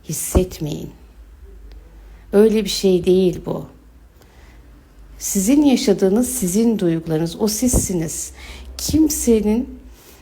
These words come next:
bağlamaz sizin duygularınız.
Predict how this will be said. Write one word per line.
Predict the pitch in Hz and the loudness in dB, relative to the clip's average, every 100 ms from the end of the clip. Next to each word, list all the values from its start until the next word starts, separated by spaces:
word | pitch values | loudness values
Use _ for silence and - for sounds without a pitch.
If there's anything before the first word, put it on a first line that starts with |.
| - - | -20 0
bağlamaz | 196 180 185 190 220 214 | 2 4 2 2 0 -4
sizin | - - 185 175 180 165 | -6 -2 0 2 0 2
duygularınız. | 160 156 156 151 151 151 - - | 0 0 -2 -2 -2 -6 -10 -12